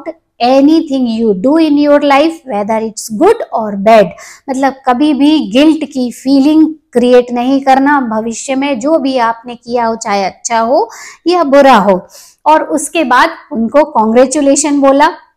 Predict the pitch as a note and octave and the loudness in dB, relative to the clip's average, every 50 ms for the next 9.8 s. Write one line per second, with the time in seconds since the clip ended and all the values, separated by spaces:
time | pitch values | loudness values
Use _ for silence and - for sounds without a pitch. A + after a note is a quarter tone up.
0 | _ _ _ _ _ _ _ _ _ _ _ _ - - D#4+ D4 C#4+ - - D4 | _ _ _ _ _ _ _ _ _ _ _ _ -10 -4 -4 -4 -2 -2 0 2
1 | C4+ C4 C4+ C#4+ D4+ D4 D#4 D#4 C4 - - - C#4+ D4 - - A#3+ B3 B3+ B3 | 2 2 2 2 2 2 2 0 -2 -4 -4 -4 -2 -2 -2 -2 -2 -2 -2 -2
2 | A#3+ A#3+ A#3+ A3+ A#3+ A#3+ A#3+ - - B3+ G#3+ G#3 - C4 C4+ C4+ C4 D4 C4 G#3+ | -2 -4 -6 -6 -6 -8 -6 -4 -2 -2 -2 -2 -2 -4 -4 -2 0 0 -2 -2
3 | G3+ - A#3+ C#4 D4 C#4+ C#4+ - C4+ - D4 D4+ D4+ D4 D4 - D4+ D4+ D4 - | -2 -2 0 0 0 0 -2 -10 -8 -4 0 2 2 2 2 2 0 0 0 0
4 | F#4+ G4+ G4+ - - - - _ - - - B4 A#4+ A#4+ B4 C4+ B3+ B3+ B3+ A#3 | -2 -4 -4 -4 -10 -20 -20 _ -6 0 0 0 2 0 -2 -2 0 0 0 -2
5 | C#4+ C4+ D4 D4 D4 D4 D#4+ D#4 D4 C#4+ C#4+ D4 C#4+ C#4 G#3+ A3 A#3 A#3 C4+ C#4+ | -2 -2 0 -2 0 0 -2 -2 -2 -2 0 0 -2 -2 -2 -4 -2 0 0 2
6 | C#4 C#4 C4+ C#4 C#4 C4 C#4 C#4+ C4+ - D4+ D4 C#4 C#4 C#4+ D#4 D#4+ D#4+ - - | 2 2 2 2 0 0 -2 -2 -2 -4 -4 -4 -4 -2 -4 -4 -6 -8 -12 -20
7 | - _ - G4 G4 - _ _ - G#4 G#4+ G#4 - - - F4 G4+ A4 - - | -14 _ -8 -8 -8 -8 _ _ 0 0 0 0 -4 -4 0 2 4 4 4 2
8 | F#4 D#4 C#4+ C4+ B3 A#3 A3+ A#3 A#3+ C4 B3+ - E4+ E4+ D#4+ D#4 D#4 E4 D4 C#4+ | 0 0 0 0 -2 -2 -2 -2 -2 -4 -4 -2 -2 -2 -2 -2 -4 -6 -4 -2
9 | C#4+ D4 D#4 D4+ D#4 C4 A#3+ A#3 A3+ A3+ A#3 A3+ A#3 D#4+ F4 | -2 -2 -4 -4 -4 -4 -4 -2 -2 -2 -4 -4 -2 -4 -4